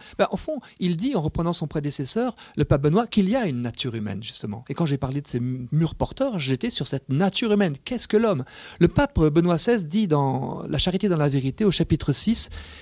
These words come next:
il pose, euh, une affirmation qui résonne énormément dans mon cœur, c'est : La question sociale est radicalement, radicalement devenue anthropologique. Autrement dit, qui est l'homme ? Et le pape François, dans Laudato Si, dit, il n'y a pas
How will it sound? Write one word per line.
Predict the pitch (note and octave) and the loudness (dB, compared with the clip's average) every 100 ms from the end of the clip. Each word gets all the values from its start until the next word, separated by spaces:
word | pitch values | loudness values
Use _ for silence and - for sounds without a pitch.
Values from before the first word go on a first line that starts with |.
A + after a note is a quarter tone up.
| - - | -6 -2
il | C3+ | 2
pose, | - A3+ E3 B2+ | 6 6 4 0
euh, | C#3 C#3+ C#3 - D#3 - | -2 -4 -6 -8 -12 -14
une | - C#3+ | -4 0
affirmation | E3 G#3 D#3 D3+ G#3 G3+ | 0 2 2 2 0 -2
qui | - B2+ A#2 A#2 C3 | -2 -6 -4 -4 -4
résonne | D3 D3 D3+ | -2 0 2
énormément | F#3+ A#3 F#3+ D#3+ G3+ | 4 2 2 0 0
dans | C3+ | -2
mon | B2 | -2
cœur, | F3+ G3+ - | -2 -2 0
c'est : | D3 F3+ - - - | 0 -2 -8 -10 2
La | C3+ D3 G3+ | 6 6 6
question | G3 G3+ - - C3+ B2 - | 4 -2 -2 -4 -4 -6 -4
sociale | - A3 - E3 E3+ A3 - - - | 0 2 2 0 0 0 -6 -14 -8
est | |
radicalement, | A2+ G3 F3+ F3+ E3 C#3 D3+ | 2 2 4 2 2 2 -2
radicalement | - F3 F3+ F#3+ E3+ D3 C#3+ | 0 0 0 0 0 2 0
devenue | C#3+ D3 C#3 E3+ - _ _ | 0 0 0 -2 -4 _ _
anthropologique. | E3+ E3+ D#3 C3+ A#2+ A2+ B2 - - | 0 2 2 0 0 -4 -10 -6 -2
Autrement | F#3 F#3+ F3 | 0 2 2
dit, | E3 A3 - | 2 -4 -6
qui | - A3+ | 0 4
est | E3+ | 4
l'homme ? | - - - _ - - | 4 -4 -12 _ -20 -4
Et | B2+ | 2
le | C3+ | 4
pape | D#3 - | 4 2
François, | E3 C#3+ B3 | 0 0 0
dans | F3+ | 2
Laudato | C#3 C3+ C3 C#3+ | 2 0 -4 -6
Si, | - A#3+ | -4 -4
dit, | E3 E3 B3 - - | 0 0 0 -4 0
il | D3+ | 2
n'y | D#3 | 2
a | D#3+ | 0
pas | - C4 | -2 -2